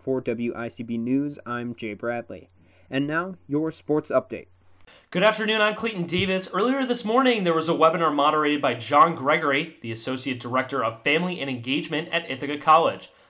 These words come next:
Speaker 2: that focused on racism, athletic activism, and the sports industry during the covid nineteen pandemic. Panelists included Kevin Blackstone, a national sports columnist for the Washington Post, Ramogi Huma,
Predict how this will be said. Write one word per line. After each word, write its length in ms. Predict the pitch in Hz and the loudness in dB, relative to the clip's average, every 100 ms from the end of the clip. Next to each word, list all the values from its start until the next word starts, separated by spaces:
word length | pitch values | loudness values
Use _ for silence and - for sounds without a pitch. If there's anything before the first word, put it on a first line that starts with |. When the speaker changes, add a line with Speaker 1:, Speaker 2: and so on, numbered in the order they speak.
| - | -16
Speaker 2:
that 100 | 117 | -4
focused 320 | 127 123 120 | -4 -4 -4
on 200 | 117 104 | -4 -4
racism, 600 | 117 135 170 175 208 202 - | -6 -4 -4 -4 -6 -8 -6
athletic 440 | 131 123 160 190 170 | -6 0 0 0 2
activism, 640 | 190 - 135 127 143 151 - - | 0 0 -6 -2 -4 -4 -16 -12
and 100 | 135 | -8
the 60 | 139 | -6
sports 340 | - 214 254 | -6 2 2
industry 520 | 254 214 226 - 143 | 2 -2 -4 -2 -2
during 200 | 143 147 | 0 -4
the 80 | 190 | -4
covid 320 | 208 135 143 | -2 -2 -2
nineteen 400 | 123 120 120 120 | -2 -4 -6 -8
pandemic. 640 | 117 127 127 131 107 - _ _ _ _ - | -4 -4 -2 -4 -4 -10 _ _ _ _ -2
Panelists 360 | 180 175 165 | 2 2 0
included 520 | 147 - 165 143 120 | -4 -4 -4 -4 -6
Kevin 260 | - 175 147 | -6 -6 -4
Blackstone, 680 | 120 135 170 - 135 131 147 - _ - | 2 2 2 -2 0 0 -2 -16 _ -14
a 80 | 117 | -4
national 420 | 123 135 147 123 | -2 -2 -4 -8
sports 340 | - 143 131 | -6 -6 -6
columnist 400 | - 143 147 127 | -2 -2 -2 -4
for 80 | 139 | -6
the 60 | 123 | -2
Washington 520 | 135 147 - 135 120 | 0 0 -4 -12 -8
Post, 440 | 139 139 131 - _ _ _ _ 131 | -2 -2 -2 -10 _ _ _ _ -6
Ramogi 640 | 143 156 185 196 190 - - | 2 2 2 -2 -6 -6 -6
Huma, 420 | 226 247 170 208 | 0 4 4 4